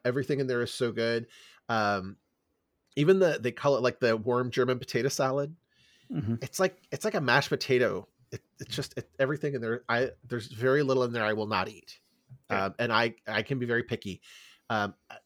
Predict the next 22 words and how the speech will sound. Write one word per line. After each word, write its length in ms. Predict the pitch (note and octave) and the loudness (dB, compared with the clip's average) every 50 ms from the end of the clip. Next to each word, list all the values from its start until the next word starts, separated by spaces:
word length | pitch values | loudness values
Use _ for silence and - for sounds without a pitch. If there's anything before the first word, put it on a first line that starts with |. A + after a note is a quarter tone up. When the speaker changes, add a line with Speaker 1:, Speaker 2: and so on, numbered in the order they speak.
| _ - | _ -2
Speaker 1:
and 120 | C#3+ B2+ - | -2 -2 -2
so 120 | - D#3 | -4 -4
there, 160 | C#3 E3 - | -4 -4 0
there's 240 | C3+ C#3+ C#3 - - | 2 4 4 4 4
actually 240 | G3 B3 - E3 C3 | 0 0 0 -4 -4
two 300 | - - - F#3 E3+ D#3+ | -4 -2 0 2 4 4
restaurants 420 | D3 C3+ B2 - - C3 B2 - B2 | 4 4 4 2 0 -2 0 0 -2
I've 120 | A2+ G#2 | -2 -2
done 160 | - A#2 G#2+ | -2 -2 -2
that 100 | G#2+ F2 | -2 -4
with 140 | F2+ G2+ - | -4 -6 -4
now. 160 | G2+ F#2+ F#2+ | -4 -4 -4
Boma 420 | F#2+ - - C3 B2 C3 D3 C#3+ C3+ | -4 0 4 4 4 6 6 4 4
was 160 | C3 A#2+ - | 4 2 2
the 80 | A2+ | 0
other 160 | A2 A2 B2 A#2+ | 0 0 0 0
one 280 | B2+ C3+ C3+ D3 D#3 - _ - - - - - - _ _ - | 0 -2 -2 -4 -8 -14 _ -20 -20 -20 -20 -20 -20 _ _ -2
that 80 | A#2 | 0
I 80 | A2+ A2 | 0 2
look 240 | A2 A2 C3+ C3 - | 2 2 2 2 2
at 140 | C3 - | 0 2
the, 380 | - B2+ A#2+ A#2+ A#2 A2+ A2 - | 4 6 6 8 8 6 4 2